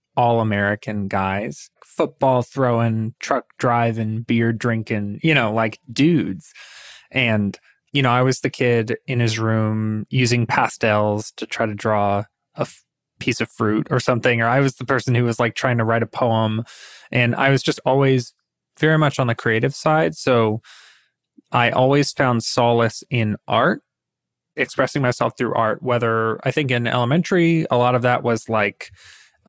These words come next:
definitely reading and writing and art, actually drawing. And then middle school, I got a lot more into music and started playing guitar. And I was like, "Wow, I didn't realize I could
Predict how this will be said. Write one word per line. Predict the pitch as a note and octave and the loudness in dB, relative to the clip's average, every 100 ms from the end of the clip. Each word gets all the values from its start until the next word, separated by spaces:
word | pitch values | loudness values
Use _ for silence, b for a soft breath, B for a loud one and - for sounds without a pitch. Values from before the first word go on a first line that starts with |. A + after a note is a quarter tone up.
| D#3+ | -2
definitely | C3+ C#3+ D#3 C#3+ C#3+ C3 B2+ B2 A#2+ - - | 2 2 2 0 2 2 2 2 0 -4 -4
reading | C3+ C3 C3 C3+ | 0 4 4 2
and | B2+ A#2+ | 2 2
writing | A#2 A#2 A2+ A2+ A2+ A2+ | 2 2 2 0 -2 -4
and | B2 A#2+ A2+ A2 G#2+ G#2 - - _ _ - | -4 -2 -2 -4 -6 -8 -12 -20 _ _ -4
art, | A#2+ B2 C3+ | 0 2 0
actually | A#2 A2+ - A2 | -2 -2 -2 -4
drawing. | G#2+ A2+ A#2 D#3 G3+ - - | -2 0 2 2 0 -4 -6
And | C3 B2+ | 0 0
then | A#2+ | 2
middle | C#3+ G#3 | 0 0
school, | - - E3 D#3 D3+ C#3+ B B B B | -2 0 2 2 0 -4 B B B B
I | C#3 | 0
got | B2+ | 2
a | |
lot | B2 C#3+ | 2 2
more | D#3 C#3 | 2 2
into | B2+ - A#2 G#2 - | 2 0 -2 -2 -2
music | B2+ A#2+ A2+ A2+ G2+ | 2 2 2 0 -2
and | G#2+ | -6
started | - A#2 A2 | -2 -2 -2
playing | - A2 | -4 -4
guitar. | G#2+ - A2+ G#2+ | -4 -2 0 0
And | G#2+ | -2
I | |
was | G2+ | -6
like, | A2 - | -10 -6
"Wow, | C3+ C#3+ C#3 B2+ A2 | -2 0 0 0 0
I | G#2+ | 0
didn't | A#2+ B2 A2+ | 0 -2 -2
realize | A#2 B2+ C3 A#2 A2 | -2 0 2 0 -2
I | A2 | -4
could | - A#2+ | -2 -4